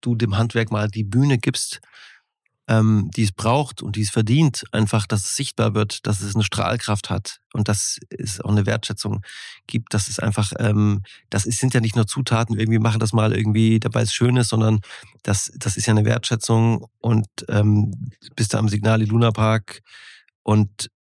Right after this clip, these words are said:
hebst das Handwerk einfach auf diese Bühne, die es seit Jahr-,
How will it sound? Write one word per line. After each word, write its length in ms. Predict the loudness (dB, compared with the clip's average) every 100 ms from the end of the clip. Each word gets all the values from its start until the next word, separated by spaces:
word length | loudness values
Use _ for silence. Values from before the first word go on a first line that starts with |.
| _ _ _ _ _ _ -10
hebst 340 | -2 -2 0
das 120 | -2 2
Handwerk 320 | 2 2 0
einfach 220 | 0 0
auf 120 | -2
diese 300 | -2 0 0
Bühne, 420 | 0 2 4 6 4
die 200 | 4 2
es 400 | 0 -4 -4 0
seit 180 | 0
Jahr-, 180 | 2 0